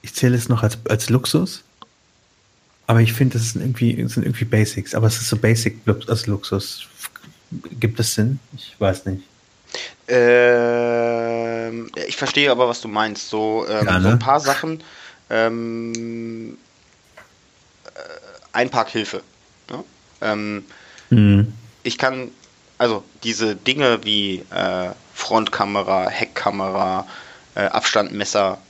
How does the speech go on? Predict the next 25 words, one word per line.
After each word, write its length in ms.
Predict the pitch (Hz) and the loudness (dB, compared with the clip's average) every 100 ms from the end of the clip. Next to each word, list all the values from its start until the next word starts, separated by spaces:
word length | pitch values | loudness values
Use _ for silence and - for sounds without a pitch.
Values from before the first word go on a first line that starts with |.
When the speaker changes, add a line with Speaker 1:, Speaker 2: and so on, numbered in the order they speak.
| _ _ - | _ _ -2
Speaker 2:
das 200 | 113 - | -2 0
sehe 160 | 113 117 | -2 -2
ich 240 | 117 - | -2 0
heute 420 | 113 135 175 156 | 2 2 2 2
als 200 | 113 113 | 2 0
Standard 440 | - 117 110 104 - | 0 0 2 0 -4
an. 120 | 87 80 | -12 -10
Ich 180 | - | -6
weiß, 340 | 98 107 202 - | 2 4 4 0
dass 200 | 113 - | -4 2
das 280 | 117 113 - - | 2 2 -6 -6
schon 440 | - - 127 139 143 - | -2 2 4 2 -4 -10
für 240 | - - | -4 -2
einige 400 | - 107 139 143 | 2 0 0 0
Leute, 640 | 113 110 113 - 107 104 107 _ _ - | 2 2 2 0 0 -2 -6 _ _ -8
äh, 240 | 98 98 95 - | -2 -2 -2 -6
oder 180 | 101 - | -4 -4
gerade 280 | - 110 101 | 2 0 2
bei 160 | 101 | -2
älteren 360 | - 120 117 104 | 2 0 0 -6
Autos 340 | - 120 113 113 | -4 -4 -6 -10
ist 140 | - | -6
das 120 | 110 | -6
eher 180 | - 101 | -4 -4
was 240 | 98 - | -4 -6